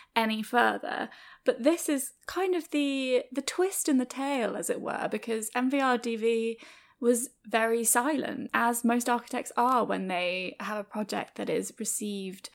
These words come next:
in the press in a less than flattering way. They have, um, taken to their own blog and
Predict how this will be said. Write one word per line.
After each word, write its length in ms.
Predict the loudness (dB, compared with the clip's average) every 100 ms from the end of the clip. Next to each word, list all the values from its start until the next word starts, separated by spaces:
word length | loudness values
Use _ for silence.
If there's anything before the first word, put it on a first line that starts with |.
| -2
in 160 | 2 2
the 80 |
press 480 | 0 -2 -2 -2 -6 -4
in 80 |
a 80 | -6
less 420 | -2 0 0 -2
than 180 | -4 -4
flattering 640 | -2 -4 -4 -6 -4 0 2
way. 440 | 2 0 -4 -6 -8 -4 2
They 220 | 6 6
have, 280 | 6 4 4
um, 360 | 6 6 4
taken 760 | 4 6 6 6 4 4 -2 -2
to 120 | 2
their 220 | 4 6
own 220 | 6 4
blog 460 | 6 6 6 4 2
and 340 | 0 2 0